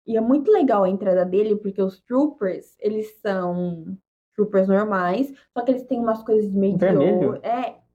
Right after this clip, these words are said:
Speaker 1: a, faixas vermelhas, que acho que é pra representar as Irmãs da Noite,
Speaker 2: Mas
Speaker 1: né?
Speaker 2: as, as faixas vermelhas de crime, sabe? Que é laranja e amarelo. Parece, assim, que tão, uh, umas faixas assim.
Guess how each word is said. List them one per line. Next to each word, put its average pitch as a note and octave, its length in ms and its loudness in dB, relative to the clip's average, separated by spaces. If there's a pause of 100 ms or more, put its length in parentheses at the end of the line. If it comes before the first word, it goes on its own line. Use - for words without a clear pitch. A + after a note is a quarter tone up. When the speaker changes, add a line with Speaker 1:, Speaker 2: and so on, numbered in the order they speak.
(260)
Speaker 1:
a, A#3 300 -6
faixas B3 380 -4
vermelhas, A#3 400 -4
que - 80 -4
acho G3 180 -2
que - 80 -12
é - 20 -10
pra G3 140 -6
representar G3 420 -4
as F#3+ 60 -4
Irmãs F#3+ 220 -4
da G3 120 -2
Noite, G3+ 380 -2
Speaker 2:
Mas A#3 120 2
Speaker 1:
né? B3 80 4
Speaker 2:
as, A3 100 -2
as G3+ 220 -2
faixas F#3+ 200 -2
vermelhas F3+ 320 -2
de D#3+ 500 -2
crime, F3+ 200 -4
sabe? B2 340 -4
Que A#2+ 100 -8
é C3 40 -2
laranja B2+ 540 -2 (520)
e C3+ 100 -2
amarelo. C3 520 0 (480)
Parece, C4 400 0
assim, D#3+ 200 -6
que D#3+ 200 -6
tão, D#3+ 200 0
uh, B3+ 320 -6
umas E3 220 -6
faixas D#3+ 260 -6
assim. C3+ 160 -18